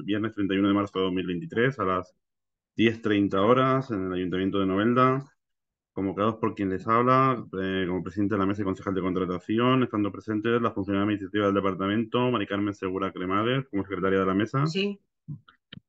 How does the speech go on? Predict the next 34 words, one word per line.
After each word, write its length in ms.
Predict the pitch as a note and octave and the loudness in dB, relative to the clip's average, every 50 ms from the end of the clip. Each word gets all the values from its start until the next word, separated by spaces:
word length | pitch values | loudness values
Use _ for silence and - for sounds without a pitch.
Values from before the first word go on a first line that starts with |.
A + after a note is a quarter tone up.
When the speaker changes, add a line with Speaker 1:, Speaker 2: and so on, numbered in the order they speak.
| _ _ _ _ _ - | _ _ _ _ _ -8
Speaker 1:
La 560 | - - A2 A2 G#2+ G#2+ G#2+ G#2 G#2 G2+ G2+ | -2 2 4 6 6 6 6 4 4 2 0
señora 320 | - G#2+ G#2 A2 A2+ A#2 | 0 0 2 2 4 2
interventora 800 | A2+ G#2+ A2 G#2+ G#2+ G#2 G2+ F#2+ G#2+ G#2+ G#2+ G#2 G2+ G2 G2 F#2 - | 2 2 2 2 2 2 0 2 2 2 4 4 4 2 2 -2 -2
accidental, 1160 | F2+ G2 - - - - G2+ F#2+ F#2 F#2+ F#2+ E2+ - A2 A2+ A#2+ B2+ C3 C3+ C3 C3+ B2+ - - | -4 -6 -6 -6 -6 -2 -2 0 0 0 -2 -2 0 2 4 4 4 4 4 2 0 -2 -4 -6
eh, 260 | - F#2+ F#2+ F#2+ F#2+ F#2 | -8 -6 -6 -6 -6 -4
Laura 380 | G2 G2 G#2 G#2 G2+ G2 F#2+ | -4 -4 -4 -2 -2 -2 -2
Abad. 340 | F#2+ G2+ A2+ B2 C3+ C#3+ C#3+ - _ - | -2 0 0 0 0 -2 -6 -10 _ -12
Speaker 2:
Buenos 260 | F3 F3 E3 D#3+ D#3 | -10 -8 -8 -8 -6
días. 460 | E3+ E3+ E3+ E3 E3+ D#3+ - - _ _ _ _ _ _ _ _ _ _ _ _ _ _ _ _ _ _ _ _ _ _ _ _ _ _ _ _ _ _ _ | -6 -4 -4 -4 -4 -6 -8 -10 _ _ _ _ _ _ _ _ _ _ _ _ _ _ _ _ _ _ _ _ _ _ _ _ _ _ _ _ _ _ _
Speaker 1:
Como 280 | - G#2+ G#2+ A2 G#2+ G#2+ | -2 0 2 4 4 4
vocal 260 | G#2+ G#2+ A2 A2 A#2+ | 2 4 4 4 4
de 80 | B2 A#2+ | 4 2
servicios 440 | - A#2 A2+ A#2 A2+ A2+ A#2 A2+ | 2 2 2 2 2 2 0 -2
jurídicos, 880 | - - G#2+ G#2+ A#2 B2+ A#2+ A#2 G#2+ - - G2 F#2+ F#2+ F#2+ F#2+ F#2 - G#2+ - | -2 0 0 2 2 4 4 2 0 -2 0 0 2 2 2 0 -2 -4 -8 -4
eh, 280 | F#2+ F#2+ F#2+ F#2+ F#2+ F#2 | -2 0 0 2 0 0
la 100 | F2+ G2 | -2 -2
técnico 260 | - G#2 G#2 G#2 G#2+ | -2 -2 -2 -2 -2
municipal 380 | G#2+ G#2 G#2 G#2 G#2 G2+ G2+ G2 | -2 -2 -2 -2 -2 0 0 0
de 80 | G2+ | 0
contratación, 480 | G2 G2+ G2 G2+ G2 G#2 G#2 A2 A2+ G#2 | 0 0 -2 -2 -2 -4 -2 -2 -2 -2
Susana 300 | G2+ - G#2+ G2+ G#2 G#2 | -2 -2 -2 0 0 2
García 260 | G2+ G2+ - - G2 | 0 -2 -2 -4 -2
Moreno, 300 | G2 G2+ G#2+ A#2 A2+ G#2+ | 0 0 2 2 2 2
de 80 | G2 F#2+ | 0 -2
forma 360 | - - F#2+ G2 G2+ G2 G2 | -4 -4 -2 0 2 2 0
telemática. 720 | E2+ G2 G2 G2 G#2+ A#2+ A2+ B2 A#2+ - B2+ C3+ D3+ F3+ F#3 _ _ _ _ _ _ _ _ _ _ _ _ _ - | 0 0 -2 0 0 0 0 0 0 2 2 2 2 2 -2 _ _ _ _ _ _ _ _ _ _ _ _ _ -6
Y 280 | A2 A#2 A#2+ B2 B2+ | -2 0 2 2 4
dando 260 | A2 A2+ G2+ G#2 A2 G#2+ | 2 2 0 -2 -2 -2
fe 120 | A2 A2 | -2 -2
del 120 | G#2+ G#2+ | 0 0
acto, 400 | A2 A2 A2 G#2 - A2 A2+ A#2 | 0 0 -2 -2 -6 -4 -4 -2
la 100 | A#2 A2 | -2 -4
secretaria 600 | A2 - F#2+ F2+ F#2+ F2+ D#2+ F#2+ G2+ G2 G2+ G#2 G2+ | -4 -4 -4 -4 -4 -4 0 0 0 2 2 2 0
accidental 720 | G2+ - - - G2 F#2+ F#2+ F#2+ F2+ G2 G2+ G2+ G2+ G2+ | -2 -4 -4 -4 -2 0 0 0 0 2 2 2 2 0